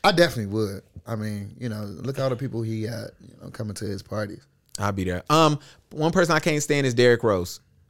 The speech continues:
Speaker 2: the basketball player. I can't stand, bro.
Speaker 1: Why? He whined too much? He
Speaker 2: He
Speaker 1: cried
Speaker 2: was,
Speaker 1: too much?
Speaker 2: it was something about him getting injured.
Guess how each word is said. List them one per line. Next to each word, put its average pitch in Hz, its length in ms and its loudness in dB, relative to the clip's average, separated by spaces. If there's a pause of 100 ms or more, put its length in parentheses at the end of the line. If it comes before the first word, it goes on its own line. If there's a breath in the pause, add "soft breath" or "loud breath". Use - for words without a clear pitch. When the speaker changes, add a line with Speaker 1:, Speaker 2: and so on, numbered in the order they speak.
Speaker 2:
the 101 60 -8
basketball 98 360 0
player. 78 220 -6 (200)
I 104 60 -6
can't 98 200 -4
stand, 85 260 -6
bro. 78 140 -6
Speaker 1:
Why? 101 320 -2 (140)
He 131 80 -2
whined 135 480 2
too - 120 -4
much? 151 240 -2 (140)
He - 40 -12
Speaker 2:
He 104 60 -16
Speaker 1:
cried 123 220 4
Speaker 2:
was, 143 100 6
Speaker 1:
too 143 60 -2
much? 147 160 2
Speaker 2:
it 180 60 8
was 226 180 2
something 202 320 2
about 156 440 4
him 147 280 0
getting 151 380 2
injured. 101 480 0